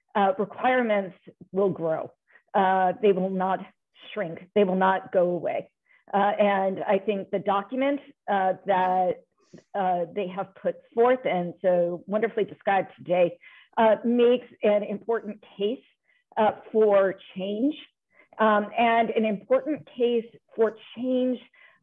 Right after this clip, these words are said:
uh, within Europe. Um, and I want to say thank you, uh, for doing that.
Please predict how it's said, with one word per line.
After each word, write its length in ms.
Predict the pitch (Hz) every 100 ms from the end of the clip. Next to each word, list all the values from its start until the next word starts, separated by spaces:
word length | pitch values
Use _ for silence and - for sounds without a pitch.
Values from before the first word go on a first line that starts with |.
| -
uh, 340 | 226 220 220 - _ _
within 380 | 233 294 294 285
Europe. 440 | 247 220 302 - - _ _ _ _ -
Um, 480 | 240 240 226 226 220
and 180 | 262 247 233
I 400 | 247 240 240 226 240
want 300 | 240 233 -
to 100 | 247
say 260 | - 202 202
thank 260 | 233 277 -
you, 120 | 156 - _ _ _ -
uh, 300 | 226 220 226 226 -
for 240 | 226 233
doing 360 | 208 240 285 190
that. 240 | - 78